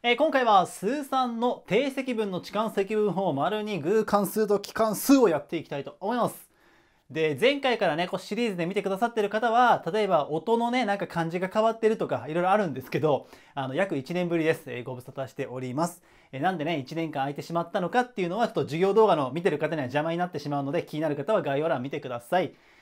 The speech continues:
で、今回はですね、前回の続きなんですが、三問、で、定積分求める問題やっていきます。まあ、その中でもこれがね、キーワードになっていくんですが、まず一回ね、動画止めていただいて、ぜひチャレンジしてみてください。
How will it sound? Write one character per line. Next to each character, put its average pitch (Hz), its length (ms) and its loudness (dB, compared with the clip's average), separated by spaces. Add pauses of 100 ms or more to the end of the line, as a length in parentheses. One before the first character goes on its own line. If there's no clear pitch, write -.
(120)
で、 226 100 2
今 339 160 6
回 320 100 6
は 269 60 4
で 220 100 2
す 190 60 -10
ね、 208 240 -2
前 294 140 4
回 302 120 0
の 220 100 2
続 208 280 -6
き 240 140 -4
な 254 160 2
ん 233 40 -4
で 202 80 0
す 190 200 -4
が、 233 200 4
三 320 200 2
問、 208 280 4
で、 175 120 -8
定 226 180 0
積 247 160 -2
分 190 180 0
求 175 240 0
め 196 120 4
る 131 120 0
問 143 200 -2
題 196 100 2
や 165 80 4
っ 185 100 -6
て 208 120 0
い 190 60 0
き 185 100 -4
ま 170 100 2
す。 165 120 -8
ま 202 60 -2
あ、 185 40 -6
そ 269 80 2
の 285 80 2
中 320 200 2
で 247 80 0
も 196 120 -2
こ 196 80 -2
れ 208 80 2
が 220 100 0
ね、 247 260 -4
キ 220 140 -2
ー 220 60 4
ワ 220 80 6
ー - 20 2
ド 202 80 2
に 156 80 0
な 175 80 -2
っ 170 100 -8
て 156 120 -8
い 139 80 -8
く 180 120 -8
ん 165 60 -8
で 151 80 -8
す 170 120 -10
が、 226 200 0 (120)
ま 294 100 4
ず 269 80 2
一 214 80 -4
回 185 160 -2
ね、 190 180 -2
動 156 160 2
画 143 80 0
止 156 80 -8
め 151 140 -6
て 151 100 -4
い 147 80 -6
た 156 80 -2
だ 147 100 0
い 147 60 -6
て、 180 160 2
ぜ 196 140 0
ひ 190 100 -8
チ 160 100 -4
ャ 147 40 2
レ 147 80 2
ン 139 80 -2
ジ 127 80 -6
し - 60 -12
て 139 80 -6
み 120 60 -6
て 123 120 -8
く 117 80 -10
だ 113 100 -8
さ - 280 -2
い。 143 200 -4